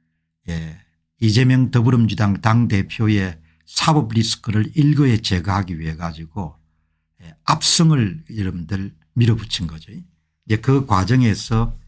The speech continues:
낱낱이 여러분들 밝혀지게 된 겁니다. 그러니까 대단하지 않습니까? 예. 투표자들이 사전 투표율을 결정하는 것이 아니고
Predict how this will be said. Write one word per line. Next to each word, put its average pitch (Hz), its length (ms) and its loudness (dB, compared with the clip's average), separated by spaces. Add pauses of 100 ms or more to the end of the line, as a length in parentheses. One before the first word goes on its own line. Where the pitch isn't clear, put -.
(280)
낱낱이 113 640 2
여러분들 87 640 -4
밝혀지게 107 540 -2
된 80 180 -20
겁니다. - 420 -20 (360)
그러니까 156 280 0
대단하지 143 480 2
않습니까? 151 640 0 (340)
예. 95 200 -12 (640)
투표자들이 135 960 2 (240)
사전 160 580 2
투표율을 120 480 -2
결정하는 98 560 -2
것이 80 240 -14
아니고 82 460 -10